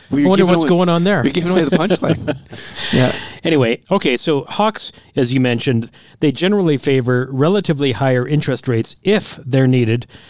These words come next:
Speaker 2: to keep inflation in check. So hawks are less concerned with economic growth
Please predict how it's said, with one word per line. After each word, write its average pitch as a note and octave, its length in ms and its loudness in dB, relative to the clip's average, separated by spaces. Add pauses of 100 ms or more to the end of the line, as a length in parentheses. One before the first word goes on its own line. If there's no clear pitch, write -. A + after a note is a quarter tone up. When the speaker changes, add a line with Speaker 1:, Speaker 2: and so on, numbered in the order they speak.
(120)
Speaker 2:
to C#3+ 100 0
keep C3 220 0
inflation A2+ 520 0
in G#2 140 0
check. G#2+ 360 -8 (540)
So A#2+ 540 0
hawks E3 380 -2
are C#3 80 4
less C#3 260 0
concerned B2 480 -2
with A#2+ 140 -4
economic B2+ 420 0
growth A#2 400 -4